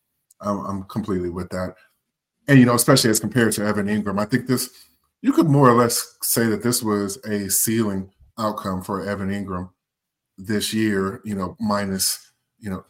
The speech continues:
he, he had a hundred and four receptions, but only three touchdowns. So he's probably due for another two to three more touchdowns,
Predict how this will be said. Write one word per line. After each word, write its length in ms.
he, 100
he 140
had 100
a 80
hundred 280
and 100
four 420
receptions, 640
but 380
only 220
three 260
touchdowns. 540
So 240
he's 80
probably 300
due 340
for 200
another 400
two 240
to 100
three 220
more 220
touchdowns, 580